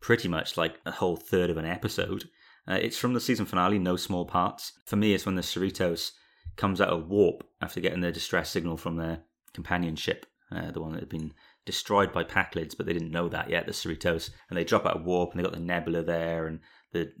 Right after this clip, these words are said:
debris from the Starfleet ship, but then the Packlids show up, and from that exact moment they drop in, and it's like,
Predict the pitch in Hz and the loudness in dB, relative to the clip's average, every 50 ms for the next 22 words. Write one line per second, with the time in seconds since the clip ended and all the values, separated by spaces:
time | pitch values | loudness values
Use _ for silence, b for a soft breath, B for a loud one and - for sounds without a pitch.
0 | - - 92 78 - 95 95 95 95 95 92 92 92 90 87 - - 87 85 85 | -8 -6 -6 -2 0 2 2 4 4 4 4 2 2 0 -2 -4 -6 -8 -6 -6
1 | 82 - - 87 85 87 - - 82 82 - - - - 98 92 92 - - - | -6 -2 0 0 0 0 -2 -4 -6 -6 -4 -6 -2 2 2 2 2 0 -4 -6
2 | - 87 85 82 82 82 - - 95 85 - - 90 82 - - - 87 85 90 | -4 -4 -2 -4 -4 -4 -2 0 0 0 0 -2 -4 -4 -4 -2 0 0 2 2
3 | 87 87 - - 85 85 80 - _ - - 104 98 90 - 98 90 87 95 98 | 2 0 0 -4 -8 -8 -10 -10 _ -8 -4 0 0 0 0 -2 -2 0 4 4
4 | 101 - - - 98 95 95 104 101 95 92 87 - - 92 87 - 87 92 98 | 4 4 2 -2 0 0 2 0 0 -2 -4 -2 0 0 0 2 4 2 2 2
5 | 98 90 90 85 - - 87 85 - - | 2 0 -2 -4 -2 -2 -2 -4 -4 -10